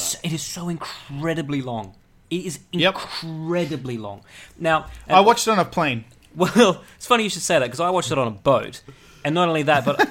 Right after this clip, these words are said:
Speaker 2: <laughs>
Speaker 1: but I watched it dubbed into Indonesian and then subtitled back into English.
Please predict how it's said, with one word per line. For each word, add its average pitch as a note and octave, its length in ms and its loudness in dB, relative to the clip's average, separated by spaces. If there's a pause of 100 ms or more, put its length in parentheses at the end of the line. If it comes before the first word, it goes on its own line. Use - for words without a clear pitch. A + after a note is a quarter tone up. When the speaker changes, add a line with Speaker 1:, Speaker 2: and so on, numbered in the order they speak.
Speaker 2:
<laughs> - 60 -20
Speaker 1:
but D3 100 0
I F3 180 4
watched E3 380 -4
it C3+ 280 -4 (360)
dubbed F#3 340 2
into E3+ 300 -6
Indonesian C3 880 -4
and B2 140 -8
then A#2+ 80 -4
subtitled B2+ 720 -2
back A#2 200 -4
into A2+ 160 -8
English. - 500 -12